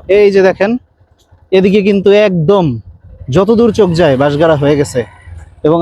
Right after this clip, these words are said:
আরো প্রস্তুতি চলতেছে। ওই যে ওই সাইডে ট্রাক, ট্রাকে করে বাঁশ আনতেছে। খুব সুন্দর, আমরাও আগাইতেছি, তারাও আগাইতেছে।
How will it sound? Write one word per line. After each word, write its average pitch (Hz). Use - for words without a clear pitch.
আরো 185
প্রস্তুতি 190
চলতেছে। 185
ওই 208
যে 185
ওই 190
সাইডে 190
ট্রাক, 196
ট্রাকে 170
করে 175
বাঁশ 147
আনতেছে। 165
খুব 226
সুন্দর, 196
আমরাও 185
আগাইতেছি, 196
তারাও 165
আগাইতেছে। 147